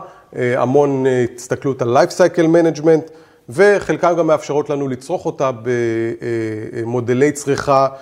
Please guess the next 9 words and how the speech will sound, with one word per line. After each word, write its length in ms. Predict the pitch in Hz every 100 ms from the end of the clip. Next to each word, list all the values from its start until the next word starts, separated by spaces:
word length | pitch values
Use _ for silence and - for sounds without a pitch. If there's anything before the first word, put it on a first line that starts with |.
| - _
שונים, 480 | - 131 139 143 - - -
מה 140 | 127
שנקרא 580 | 135 139 123 135 139 127 -
Cloud 340 | 156 160 147 -
Outcomes 640 | 151 131 - 131 113 107
בתוך 300 | 120 147 143
הדאטה 340 | 123 127 131 135
סנטר 380 | - 107 117
שלנו. 420 | 113 117 117 131